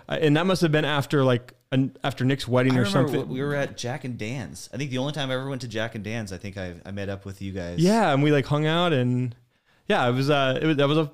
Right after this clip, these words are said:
Speaker 1: that was a fun night.
Speaker 2: Yeah.
Speaker 1: Um,
Speaker 2: Yeah, it, yeah.
Speaker 1: Yeah.
Speaker 2: I don't even know when that was, but it's, it's been, it's been a while.
Speaker 1: Yeah, ha-, it has, yeah, it has. That was a,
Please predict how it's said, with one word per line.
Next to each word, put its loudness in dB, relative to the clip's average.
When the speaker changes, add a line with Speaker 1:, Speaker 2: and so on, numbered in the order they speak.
Speaker 1:
that -2
was 2
a -2
fun -2
night. -2
Speaker 2:
Yeah. 2
Speaker 1:
Um, 0
Speaker 2:
Yeah, -6
it, -12
yeah. -8
Speaker 1:
Yeah. 2
Speaker 2:
I 4
don't 4
even 0
know 0
when -2
that -2
was, 0
but -4
it's, -12
it's -14
been, -4
it's -12
been -8
a -6
while. -8
Speaker 1:
Yeah, 2
ha-, 4
it -2
has, 4
yeah, 2
it 2
has. 2
That 2
was 4
a, 2